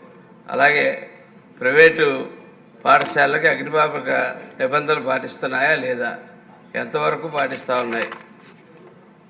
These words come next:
నాకు తెలిసినంత వరకు జీ ప్లస్ వన్ వరకు అక్కర్లేదు, జీ ప్లస్ వన్ దాటిన వాటికి ఫై-, ఫైర్ సెక్యూరిటీ ఉందా లేదా అని చెప్పి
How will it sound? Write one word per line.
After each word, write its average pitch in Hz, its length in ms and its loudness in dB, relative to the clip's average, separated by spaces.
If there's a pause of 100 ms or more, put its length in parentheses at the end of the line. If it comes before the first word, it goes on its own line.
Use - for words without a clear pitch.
(460)
నాకు 131 260 -2
తెలిసినంత 151 360 -2
వరకు 160 260 -2
జీ 151 200 -8
ప్లస్ 151 320 2
వన్ 151 180 -2 (680)
వరకు 151 180 -2
అక్కర్లేదు, 151 540 0
జీ 156 320 -8
ప్లస్ 156 340 -2
వన్ 143 200 -2
దాటిన 147 360 2
వాటికి 147 300 -4
ఫై-, 143 340 -4 (400)
ఫైర్ 147 200 2
సెక్యూరిటీ 160 440 -2
ఉందా 147 300 0
లేదా 139 320 0
అని 135 160 -6
చెప్పి 151 440 -10